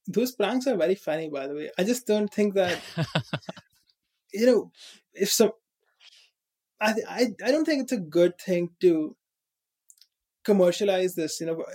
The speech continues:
Speaker 1: as for, from YouTube's perspective, that you're essentially encouraging people to attack each other. Like,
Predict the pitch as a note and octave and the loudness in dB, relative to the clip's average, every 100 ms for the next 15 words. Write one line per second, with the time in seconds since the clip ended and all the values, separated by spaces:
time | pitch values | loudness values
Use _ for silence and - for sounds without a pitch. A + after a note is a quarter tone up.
0 | E3 F3 E3+ - F#3 F#3 F#3 E3+ F3 F3+ | -4 -4 -4 0 2 2 2 2 2 0
1 | F#3 F3 - E3 - G3 G#3+ F#3 F3+ _ | -2 -8 -2 -2 0 -2 2 0 0 _
2 | _ _ _ _ _ _ - A3+ G#3 A3 | _ _ _ _ _ _ 0 2 2 -2
3 | A3+ C#4 - F#3+ F#3 G3+ F#3+ F3+ F3 F#3+ | -2 -4 0 0 0 0 2 2 2 0
4 | G3 G3 F#3 F3+ F3 D3+ D3+ D3 D3+ D#3 | -2 -4 0 0 0 -2 -2 -2 -2 -6
5 | - - B2+ D3 | -8 -10 -12 -14